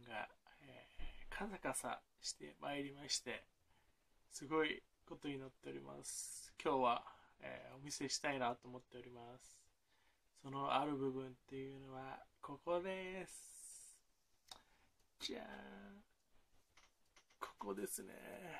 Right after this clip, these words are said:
この、左の肘が、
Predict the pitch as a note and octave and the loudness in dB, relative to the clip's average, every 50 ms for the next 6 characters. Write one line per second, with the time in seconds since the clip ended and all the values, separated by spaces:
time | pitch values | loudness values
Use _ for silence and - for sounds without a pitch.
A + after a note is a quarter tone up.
0 | - - - - E3 D#3 D#3 D3+ D3+ D3+ D3 D3 D#3 D#3 - - _ _ _ _ | -10 -12 -14 -12 -10 -8 -6 -2 0 2 4 4 4 2 -2 -6 _ _ _ _
1 | _ _ _ _ _ _ _ _ _ _ _ _ - - - G3 F3 - F3+ F#3 | _ _ _ _ _ _ _ _ _ _ _ _ -20 -8 -4 -4 -2 2 4 6
2 | F#3+ G3 G3 F#3+ F#3 F#3 F#3 F3 - - - D#3+ D#3 - - - F#3 F#3 F3+ F3+ | 8 8 8 8 8 8 6 2 0 -4 -8 -8 -8 -8 -4 -2 -2 0 4 6
3 | E3+ D3 C3+ C3 - | 8 8 8 6 4